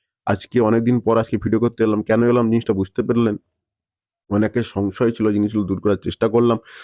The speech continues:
এবং আপনাদেরও যা মূল্যবান মতামত আপনারা কমেন্টের মাধ্যমে ব-, উম, মানে ব্যক্ত করতে পারেন যে আজকে জিনিসগুলো আপনারা বুঝতে পারলেন, কি কি কারণে কি কি হতে পারে, কি কি হবার সম্ভাবনা রয়েছে। এবার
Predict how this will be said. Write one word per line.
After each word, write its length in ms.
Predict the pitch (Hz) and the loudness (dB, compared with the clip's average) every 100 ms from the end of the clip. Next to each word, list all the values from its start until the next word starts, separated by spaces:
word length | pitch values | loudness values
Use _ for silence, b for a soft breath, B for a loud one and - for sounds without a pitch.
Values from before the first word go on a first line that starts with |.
| B 123 | B 0
এবং 120 | 143 | 2
আপনাদেরও 560 | 107 - 123 127 135 147 | 2 0 0 2 2 2
যা 140 | 131 131 131 | 2 0 0
মূল্যবান 340 | 127 123 127 127 | 0 2 2 2
মতামত 380 | 127 131 127 | 0 0 0
আপনারা 280 | 117 117 120 | 2 2 0
কমেন্টের 440 | 113 107 117 113 117 | -2 -2 -2 -2 -2
মাধ্যমে 300 | 110 113 107 | -2 -2 -4
ব-, 300 | 92 98 _ - | -4 -12 _ -12
উম, 140 | 95 87 | -8 -6
মানে 220 | 95 98 95 - B B B | -4 -2 -2 -4 B B B
ব্যক্ত 240 | - 101 - | -4 -4 -4
করতে 320 | 117 107 - 127 | -4 -4 -2 0
পারেন 260 | 127 127 131 b b _ 98 | 2 0 -2 b b _ -6
যে 80 | 98 | -4
আজকে 320 | 101 - 120 | -4 -4 -2
জিনিসগুলো 420 | 117 123 117 123 | 0 -2 0 0
আপনারা 320 | 123 123 123 | 0 0 0
বুঝতে 380 | 104 101 95 135 | 0 -4 -4 -2
পারলেন, 340 | 131 131 123 123 _ _ _ - | 2 2 0 -2 _ _ _ -6
কি 80 | 123 | -6
কি 120 | 123 131 | -4 -6
কারণে 400 | 101 104 120 120 | 0 2 2 0
কি 140 | - | -6
কি 140 | - 120 | -10 -6
হতে 200 | 101 - | -4 -2
পারে, 240 | - 120 113 _ _ _ _ - | 0 0 0 _ _ _ _ -12
কি 80 | 110 | -2
কি 100 | 123 | -2
হবার 300 | 104 104 117 | 0 -2 -2
সম্ভাবনা 520 | - 101 104 120 123 | -4 -4 0 2 2
রয়েছে। 380 | 117 117 - 113 - _ _ _ _ _ 101 | 2 0 0 -6 -6 _ _ _ _ _ -4
এবার 280 | 101 139 | 0 0